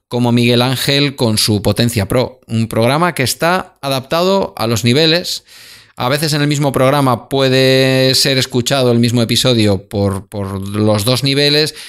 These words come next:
y en otras ocasiones hay episodios que se decantan más por cositas un poco más especializadas y otros que son claramente para personas que estamos empezando a manejar WordPress. Mm, yo quería tener un programa de WordPress y creo que tengo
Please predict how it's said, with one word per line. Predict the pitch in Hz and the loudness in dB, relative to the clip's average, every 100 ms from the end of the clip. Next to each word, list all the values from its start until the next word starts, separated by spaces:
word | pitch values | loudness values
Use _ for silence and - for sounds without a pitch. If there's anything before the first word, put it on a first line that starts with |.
| - - | -16 -8
y | |
en | 120 | -4
otras | 123 135 | -2 -2
ocasiones | 151 139 147 156 143 | -2 -2 -2 -2 0
hay | 139 | 0
episodios | 127 123 131 143 135 | 0 0 0 0 -2
que | 127 | -2
se | 110 | 0
decantan | 104 113 123 135 135 | 0 0 0 0 -2
más | 160 190 - | -2 -4 -6
por | - 110 120 _ - | -10 -12 -12 _ -12
cositas | 107 127 127 113 | -6 -4 -4 -2
un | 127 | -2
poco | 123 117 | -2 0
más | 113 113 | 0 0
especializadas | - 170 147 143 135 151 151 151 - - - | -2 -4 -4 -2 0 0 0 -2 -10 -18 -6
y | 123 | -4
otros | 135 160 | -2 -2
que | - | -2
son | 139 147 | -2 -2
claramente | - 147 147 143 147 139 147 | -2 0 0 0 -2 0 0
para | 135 117 | 0 0
personas | 113 120 120 - | 0 0 0 0
que | 107 | -2
estamos | - 113 123 - - - - | 0 0 0 -2 -12 -18 -10
empezando | 113 113 113 117 117 | -4 -2 0 0 2
a | |
manejar | 107 98 101 117 107 | 0 -2 -2 -2 -2
WordPress. | 104 - - 98 98 - - - - - _ | -2 -2 -4 -6 -6 -10 -20 -20 -20 -20 _
Mm, | - 113 110 107 104 104 - - | -2 2 2 2 0 -4 -10 -8
yo | 120 160 | -4 -2
quería | 147 139 123 | 0 0 0
tener | 127 123 | 2 2
un | 123 | 2
programa | 120 117 120 117 117 | 2 2 2 2 2
de | 120 | 2
WordPress | 117 127 127 147 175 180 117 | 2 2 0 0 0 0 -2
y | 104 | -2
creo | 110 117 117 | -2 0 0
que | 110 | -2
tengo | 117 117 120 117 107 98 92 | -2 2 2 2 2 0 -2